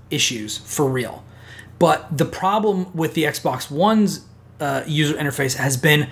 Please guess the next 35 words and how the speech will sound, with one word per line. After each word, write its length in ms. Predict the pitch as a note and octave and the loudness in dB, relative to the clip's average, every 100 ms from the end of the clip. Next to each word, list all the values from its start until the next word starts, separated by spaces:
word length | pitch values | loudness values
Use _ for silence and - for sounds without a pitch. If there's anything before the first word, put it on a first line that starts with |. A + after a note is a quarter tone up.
| - | -4
that 100 | C#3+ | -2
it's 80 | C#3 | 0
been 160 | - F#3 | 4 4
sluggish. 680 | - - F3 - - - - - - - - - - | 4 4 2 2 -2 -4 -6 -20 -20 -20 -20 -18 -4
Uh, 220 | C#3+ C3+ - | 0 0 2
and 180 | D#3 D3+ | 2 2
for 160 | - | 2
the 80 | D#3 | 2
first 480 | C3+ - F#3+ F3+ - | 2 2 2 2 0
time, 300 | F3+ E3+ D#3+ | 2 2 2
I 120 | D#3 C3+ | 0 0
feel 240 | F3 D#3+ | 0 4
like 320 | D3 C#3+ - - | 4 2 -2 -8
they've 280 | C3+ D3+ | -2 0
been 120 | D3+ D#3 | 0 0
able 240 | C#3+ C#3 | 2 0
to 60 | C3 | -2
trim 280 | - D#3+ | 0 0
things 340 | D#3+ E3 D#3+ C3+ | 2 2 2 0
down 460 | D3+ C#3+ C3+ C3+ - - - | 0 2 2 -2 -6 -18 -6
and 200 | C#3+ C#3 | -2 -2
just 540 | - D#3+ D3 - - | 2 4 4 0 -6
trim 220 | - F3+ G3+ | 0 4 4
the 60 | |
fat, 500 | G3 F3 D#3+ - D3+ | 4 2 2 -2 -4
get 160 | B2 E3+ | 2 4
everything 380 | F3+ F#3 F#3 E3 | 6 4 4 4
working 360 | D#3 D#3+ E3 D3 | 4 2 0 -2
properly. 680 | D3+ C#3 C3+ C#3+ C#3 C3 C3 - - - - - | 0 0 0 0 0 0 -4 -18 -20 -20 -14 -2
I, 340 | C3+ C#3+ C#3+ - - | 2 2 0 -6 -2
I 220 | C#3 D3 | 0 0
just, 340 | B2+ D#3+ - - | 0 -2 -2 0
I 80 | C#3 | 2
love 200 | D#3 | 4
it. 100 | D3 | 4